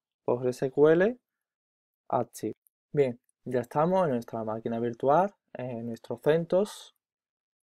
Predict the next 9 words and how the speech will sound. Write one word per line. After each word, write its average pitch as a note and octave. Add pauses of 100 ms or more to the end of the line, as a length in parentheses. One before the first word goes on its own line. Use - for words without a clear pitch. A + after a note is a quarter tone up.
(100)
y E3+
vamos C#3
a D3+
proceder D3+
a C3
lo A#2
que -
sería B2
realizar B2+